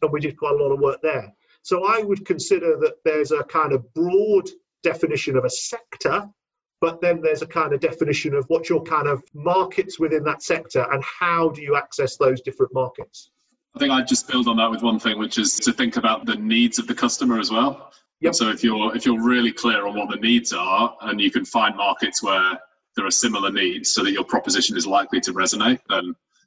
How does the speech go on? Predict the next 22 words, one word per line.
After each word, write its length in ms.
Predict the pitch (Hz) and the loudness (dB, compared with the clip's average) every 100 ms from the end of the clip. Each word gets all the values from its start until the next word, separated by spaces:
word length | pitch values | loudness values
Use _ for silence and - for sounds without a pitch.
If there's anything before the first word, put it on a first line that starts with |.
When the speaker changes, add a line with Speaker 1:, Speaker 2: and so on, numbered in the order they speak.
| - | -10
Speaker 2:
I 40 | |
would 100 | - - | -4 -2
start 260 | - 170 | 0 0
with 120 | - | 0
those 180 | - - | -2 -2
first. 340 | - 135 - 95 | 0 -2 -2 -2
And 80 | |
the 100 | 98 | 0
only 200 | 95 95 | 0 0
other 120 | 90 92 | -2 -2
thing 220 | - 90 | -2 0
is, 300 | 87 - - _ _ _ - | 0 -2 -4 _ _ _ -4
for 160 | 113 | 0
a 40 | 107 | 2
lot 160 | 113 | 2
of 80 | 113 | 2
firms, 320 | 113 104 101 | 0 -2 -2
particularly 460 | 95 - 123 101 101 | -4 -2 -2 0 -2
at 60 | |
the 60 | 92 | -2
smaller 440 | - 117 113 98 | 0 2 4 2
end, 340 | 95 90 90 | 0 -2 -4